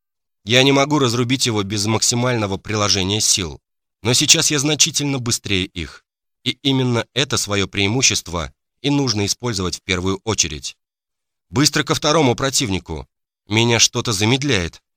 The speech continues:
но не так сильно, как их. Видимо, был у меня еще какой-то металл, но сейчас не до этого. Наношу ударами руны разрушения и взрыва на тело второго мечника, и сразу следом идет активация. И так повторяется еще три раза.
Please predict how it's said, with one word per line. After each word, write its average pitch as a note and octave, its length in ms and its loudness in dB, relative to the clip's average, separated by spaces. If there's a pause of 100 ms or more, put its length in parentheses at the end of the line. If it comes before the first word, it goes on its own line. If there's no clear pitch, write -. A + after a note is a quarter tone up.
(160)
но A#2 200 2
не B2+ 100 2
так B2+ 200 -2
сильно, G2+ 340 2
как A2 240 -4
их. - 400 -6 (400)
Видимо, D#3 400 0
был C3 260 0
у E3+ 40 2
меня B2+ 260 2
еще G#2 200 0
какой-то G2+ 380 -4
металл, F2+ 500 -4 (360)
но G2+ 200 -2
сейчас G2+ 400 -2
не G2+ 80 -2
до G2+ 100 -2
этого. D#2 500 -4 (760)
Наношу C#3 380 4
ударами B2+ 420 4
руны C3 320 2
разрушения B2+ 840 0 (100)
и C#3+ 120 -4
взрыва G#2+ 560 -2 (240)
на A2 140 2
тело G2+ 240 -2
второго G#2 360 -2
мечника, F2+ 680 -2 (280)
и A2 100 -4
сразу A#2+ 320 2
следом A2 420 2
идет F#2+ 300 -2 (140)
активация. E2 840 -4 (500)
И A2+ 80 -2
так E3 220 0
повторяется D3 640 0
еще C#3+ 340 4
три A#2+ 260 -6
раза. D2+ 460 -6